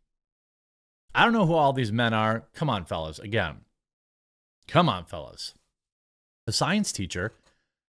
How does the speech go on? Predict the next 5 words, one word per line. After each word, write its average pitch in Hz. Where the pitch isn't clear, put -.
fired 131
after 120
a 107
journalist 147
revealed 117